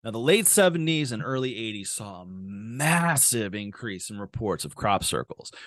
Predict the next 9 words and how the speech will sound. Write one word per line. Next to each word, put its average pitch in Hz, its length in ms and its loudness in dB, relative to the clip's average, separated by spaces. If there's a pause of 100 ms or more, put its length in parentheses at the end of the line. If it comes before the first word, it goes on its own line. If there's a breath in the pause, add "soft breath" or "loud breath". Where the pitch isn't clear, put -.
(160 loud breath)
with 92 100 -8
many 151 380 2
rumors 139 420 2
of 98 80 -8
so-called 104 680 -2
saucer - 500 -4
nests. - 460 -8 (400 soft breath)
But 123 280 4
a - 40 -20